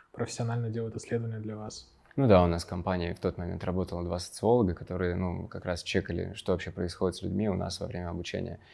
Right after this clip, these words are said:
Speaker 2: Там очень прикольные находки, которые мы сделали. Вот одна из них, например, что если, вот говоря про метрики, да, вот для нас одна из самых главных метрик, если человек новичок, это чтобы он за шесть недель успел что-то заработать.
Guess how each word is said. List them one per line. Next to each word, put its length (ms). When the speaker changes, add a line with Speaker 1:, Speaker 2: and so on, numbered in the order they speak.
Speaker 2:
Там 160
очень 180
прикольные 800
находки, 500
которые 300
мы 120
сделали. 340
Вот 160
одна 240
из 80
них, 180
например, 400
что 220
если, 560
вот 140
говоря 240
про 160
метрики, 380
да, 140
вот 120
для 100
нас 180
одна 200
из 80
самых 320
главных 360
метрик, 360
если 180
человек 300
новичок, 500
это 160
чтобы 260
он 100
за 80
шесть 240
недель 180
успел 260
что-то 180
заработать. 500